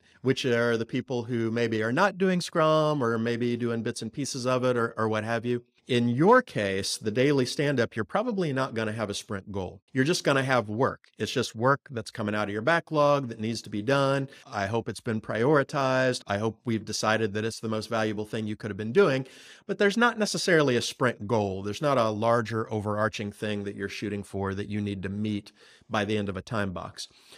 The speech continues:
So in your case, the primary consideration is, do we have any work items that are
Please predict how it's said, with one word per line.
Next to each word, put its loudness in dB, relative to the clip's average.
So 2
in 2
your 6
case, -4
the 0
primary 4
consideration 2
is, -2
do -2
we 0
have 2
any 4
work 0
items 2
that 2
are 4